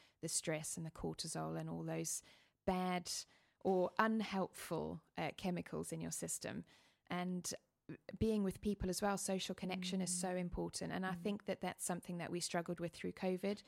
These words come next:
Speaker 2: Yeah.
Speaker 1: And that's, I started the group, uh, this year,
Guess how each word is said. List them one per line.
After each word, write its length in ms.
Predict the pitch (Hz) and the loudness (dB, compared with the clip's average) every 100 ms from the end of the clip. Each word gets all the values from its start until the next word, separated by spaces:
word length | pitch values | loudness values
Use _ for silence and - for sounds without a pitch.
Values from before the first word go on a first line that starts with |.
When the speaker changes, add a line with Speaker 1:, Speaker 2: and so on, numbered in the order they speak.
| - | -10
Speaker 2:
Yeah. 180 | 165 170 _ _ | -10 -12 _ _
Speaker 1:
And 320 | 175 165 170 - - | -4 -2 -4 -6 -2
that's, 340 | 175 - - | -2 -2 -2
I 100 | 180 | 0
started 540 | 175 185 180 - 180 | 0 0 0 -2 -4
the 80 | - | -4
group, 440 | 165 175 165 - - - _ | -2 0 0 0 -2 -4 _
uh, 280 | - 170 165 165 | -4 -2 -4 -2
this 320 | 185 180 - | -2 0 -2
year, 440 | 165 156 143 143 | -2 -4 -2 -4